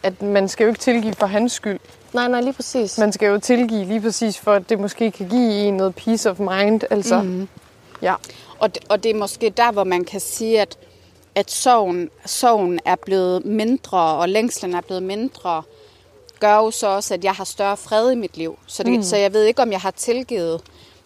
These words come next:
Speaker 3: fordi jeg synes virkelig, det er et stort ord, og jeg synes, det er en stor følelse.
Speaker 2: Mm.
Speaker 3: <laughs> Hvornår har man tilgivet noget? Eller sådan kunne man jo også spørge sig selv om. Men, men, men jeg tror, jeg er nået så langt, som jeg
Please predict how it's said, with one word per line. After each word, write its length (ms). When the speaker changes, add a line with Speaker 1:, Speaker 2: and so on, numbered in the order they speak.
Speaker 3:
fordi 220
jeg 80
synes 220
virkelig, 260
det 40
er 40
et 80
stort 300
ord, 140
og 80
jeg 100
synes, 240
det 120
er 40
en 80
stor 360
følelse. 720
Speaker 2:
Mm. 320
Speaker 3:
<laughs> 180
Hvornår 260
har 140
man 160
tilgivet 420
noget? 360
Eller 160
sådan 380
kunne 160
man 100
jo 100
også 140
spørge 280
sig 160
selv 200
om. 140
Men, 340
men, 400
men 220
jeg 160
tror, 240
jeg 200
er 40
nået 340
så 120
langt, 440
som 260
jeg 200